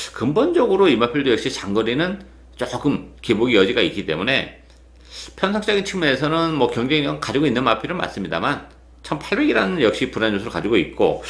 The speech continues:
톱브레인 같은 경우도 역시 승급자는 부담이 있죠. 뭐 일본 게이트에서 선행 가능성이 열려 있다는 것은 뭐 플러스 알파는 있는 그런 상황이긴 한데, 이게 그런 측면에서 일 번, 육 번으로 끝나기는 좀 어렵다는 얘기입니다.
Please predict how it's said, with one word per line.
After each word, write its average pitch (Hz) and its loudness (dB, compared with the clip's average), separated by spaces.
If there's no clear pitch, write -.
톱브레인 214 6
같은 175 2
경우도 151 4
역시 127 0
승급자는 226 0
부담이 180 0
있죠. - -4
뭐 110 0
일본 143 4
게이트에서 139 4
선행 165 -2
가능성이 139 0
열려 98 6
있다는 123 0
것은 151 -2
뭐 95 -2
플러스 127 0
알파는 117 -2
있는 107 -4
그런 110 -4
상황이긴 117 -2
한데, 117 -2
이게 139 2
그런 180 0
측면에서 165 4
일 113 4
번, 165 2
육 110 0
번으로 135 0
끝나기는 151 0
좀 165 -2
어렵다는 147 -2
얘기입니다. 82 -2